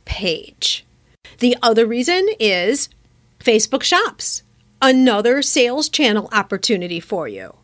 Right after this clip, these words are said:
You can set up Facebook Shops in a couple of different ways now. You can direct people to your website, to where all of your online products exist already, or you can set up shops right inside Facebook, which is literally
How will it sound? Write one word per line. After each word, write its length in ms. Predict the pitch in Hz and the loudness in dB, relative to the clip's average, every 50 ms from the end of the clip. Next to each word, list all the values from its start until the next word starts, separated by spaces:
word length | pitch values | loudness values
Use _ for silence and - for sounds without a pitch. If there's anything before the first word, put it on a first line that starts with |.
| _ _ | _ _
You 140 | - 233 240 | 0 0 2
can 140 | 311 285 254 | 4 4 4
set 160 | - 330 285 | 4 2 2
up 100 | 277 254 | 0 0
Facebook 420 | - 285 247 254 - - 254 240 | 0 0 0 0 0 -2 -4 -4
Shops 380 | - - 240 190 202 208 - - | -2 0 0 0 0 0 0 -2
in 100 | 208 190 | -2 -2
a 80 | 180 - | -4 -8
couple 400 | - - - 233 - 226 226 240 | -10 -10 -10 -4 0 4 4 4
of 140 | 254 220 | 4 2
different 280 | - 220 - 233 180 196 | -2 -6 -6 -6 -6 -4
ways 300 | 214 196 196 202 208 - | -2 0 0 0 0 2
now. 400 | 247 240 240 247 262 269 269 240 - | 2 2 2 2 0 0 -2 -6 -6
You 200 | 247 220 226 214 | -4 -2 -2 0
can 160 | - 233 220 | 2 0 0
direct 380 | 208 214 202 190 185 - - - | 2 0 0 0 0 -2 -4 -4
people 540 | 254 233 220 220 214 214 208 214 - - _ _ _ _ - | -4 -4 0 0 2 2 2 0 -2 -6 _ _ _ _ -8
to 340 | - - 277 277 247 247 247 | -4 0 2 2 4 4 2
your 240 | 226 220 208 190 170 | 2 2 2 0 0
website, 640 | 180 170 180 190 - - 254 247 262 277 - - | 0 -2 -2 0 0 0 2 2 2 0 -2 -6
to 240 | - - 240 214 202 | -4 -2 -2 0 0
where 200 | 196 202 190 190 | 0 2 2 2
all 260 | 190 185 185 190 196 | 2 2 2 2 0
of 280 | 190 185 180 190 190 214 | -2 -4 -6 -8 -4 -2
your 320 | 202 196 185 180 175 - 202 | -2 0 0 -2 -4 -4 -4
online 560 | 185 190 196 196 190 190 190 190 196 196 185 - 175 | -4 -2 0 0 2 2 0 0 -4 -6 -10 -12 -12
products 420 | - 233 196 185 190 208 - - - | -4 -2 -2 0 -2 -2 -2 -4 -4
exist 400 | 233 202 180 220 208 196 - - | -4 -4 -2 -2 0 0 0 0
already, 580 | 202 180 190 190 180 180 202 220 254 285 311 - _ _ _ _ _ _ _ - | 0 0 0 0 0 0 0 0 -2 -2 -6 -10 _ _ _ _ _ _ _ 2
or 240 | 269 233 240 254 | 4 4 4 4
you 140 | 269 262 262 | 4 0 0
can 160 | - 277 247 | 2 2 0
set 240 | 233 - 240 214 208 | 2 2 2 2 2
up 140 | 208 202 - | 0 -2 -2
shops 440 | - - 240 - 196 196 - - - - | -4 -2 -2 -2 -2 0 2 0 0 0
right 380 | 208 180 190 190 208 208 214 - | 0 0 0 2 2 0 -2 -2
inside 580 | - 220 214 208 220 214 - 196 180 196 196 196 | -2 0 0 0 0 0 0 0 0 0 -4 -4
Facebook, 540 | - 214 202 240 247 - - 170 156 - - | 0 2 2 2 2 0 -4 -6 -8 -6 -6
which 220 | 196 190 185 - | -6 -4 -2 -2
is 140 | 202 175 185 | -2 -2 -2
literally 720 | 190 202 233 302 311 311 302 302 302 294 285 277 269 269 | -2 0 2 2 4 2 2 2 2 2 2 2 0 -2